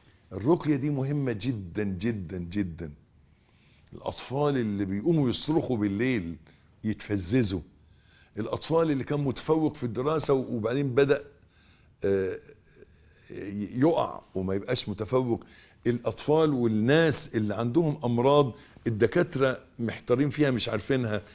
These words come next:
ده كله سببه مس شيطاني. علاجه بمنتهى البساطة الرقية. سيبك من الناس اللي اسمه معالج بالقرآن ومش عارف ايه، لا، لا، لا، انت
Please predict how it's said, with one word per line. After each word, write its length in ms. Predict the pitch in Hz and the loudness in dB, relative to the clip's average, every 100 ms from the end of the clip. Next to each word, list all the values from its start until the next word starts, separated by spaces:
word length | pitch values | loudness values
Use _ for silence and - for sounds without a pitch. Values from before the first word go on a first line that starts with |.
| - - | -20 -6
ده 80 | - | -4
كله 380 | - 160 147 131 | 2 2 2 0
سببه 540 | - 143 139 131 135 - | -2 0 0 0 -2 -4
مس 960 | 101 127 156 - - - - - - - _ _ _ - - _ | -4 -4 -4 -8 -12 -12 -12 -12 -14 -16 _ _ _ -20 -20 _
شيطاني. 760 | - - 98 95 117 110 95 78 - - _ _ _ _ - _ - | -6 0 0 2 2 2 0 -4 -10 -20 _ _ _ _ -20 _ -10
علاجه 560 | - 120 143 175 151 135 - | -2 2 4 6 4 4 0
بمنتهى 500 | - 107 107 - 156 | -6 -2 -2 0 0
البساطة 500 | 143 110 107 135 127 | 0 0 0 0 2
الرقية. 440 | 107 131 139 123 107 - - - | 2 2 2 2 2 -2 -20 -20
سيبك 720 | - - 214 220 165 156 143 | -6 2 6 8 8 6 4
من 180 | 131 131 | 0 0
الناس 800 | 123 127 165 170 131 - - - - - _ _ | 0 2 2 2 2 -4 -14 -16 -20 -20 _ _
اللي 260 | 117 117 135 | -2 0 2
اسمه 300 | 147 - 131 | 2 2 -2
معالج 540 | 120 107 139 143 127 | -2 -2 0 2 0
بالقرآن 560 | 107 107 - 110 110 135 | 0 -2 -4 -4 -2 0
ومش 160 | 117 123 | 0 -2
عارف 140 | 117 | -2
ايه، 60 | 135 | 4
لا، 160 | 143 | 6
لا، 160 | 143 143 | 8 8
لا، 100 | 143 - | 6 6
انت 320 | 175 156 160 | 6 8 6